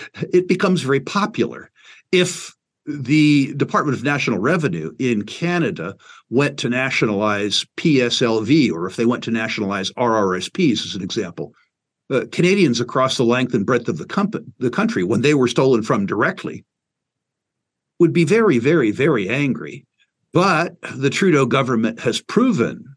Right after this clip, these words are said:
that if you raise marginal tax rates, if you tax indirectly, if you tax in places where people don't see it, as an example, in heating oil or gasoline,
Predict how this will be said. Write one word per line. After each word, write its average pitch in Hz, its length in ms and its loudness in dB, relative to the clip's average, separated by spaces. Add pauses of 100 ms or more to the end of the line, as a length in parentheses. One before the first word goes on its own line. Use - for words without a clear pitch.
that 120 340 -2
if 117 240 -2
you 127 340 6
raise 127 460 0
marginal 107 480 -4
tax 165 380 -4
rates, - 340 -6 (260)
if 123 200 -2
you 120 80 4
tax 139 400 -2
indirectly, 147 880 0 (340)
if - 180 0
you 147 80 2
tax 196 380 0
in 139 120 0
places 147 420 2
where 139 160 0
people 160 320 0
don't 123 240 0
see 180 240 2
it, 85 80 -2
as 87 120 -6
an 107 60 -4
example, 113 480 0
in 98 60 0
heating 143 320 2
oil 90 260 -2
or 98 60 -4
gasoline, 117 720 -4